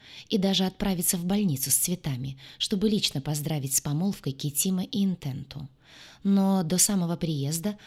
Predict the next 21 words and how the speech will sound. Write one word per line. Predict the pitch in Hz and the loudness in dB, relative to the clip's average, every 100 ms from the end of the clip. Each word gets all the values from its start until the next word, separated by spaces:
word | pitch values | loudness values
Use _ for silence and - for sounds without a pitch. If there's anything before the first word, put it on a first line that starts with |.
| - | -14
об | - 185 | -4 0
ожидающем | 180 185 202 190 - 165 | 2 2 2 2 2 0
его | 151 151 | 0 0
сюрпризе | 151 - 143 165 175 202 175 | 0 -2 -4 -4 -2 0 -2
он | - 170 | -2 -2
понятия | 165 165 220 220 151 | 0 0 0 0 0
не | 139 139 131 | 0 0 -2
имел. | 131 131 - _ - - - | -4 -8 -14 _ -20 -20 -10
А | - | -6
когда | 185 190 185 | 0 2 2
вышел | 175 170 160 | 2 2 0
из | - 156 | 0 0
кареты | - 165 208 240 156 | 0 0 0 -2 -4
у | - | -4
парадного | - 156 143 147 160 | -4 -4 -2 -2 -2
входа | - 160 160 | -2 -2 0
в | |
замок, | 160 156 143 143 - - - - | 0 0 -4 -8 -14 -20 -20 -10
чтобы | - 170 151 | -4 0 0
попасть | 160 170 156 - | 0 -2 -2 -2
прямо | - 156 151 | 0 0 0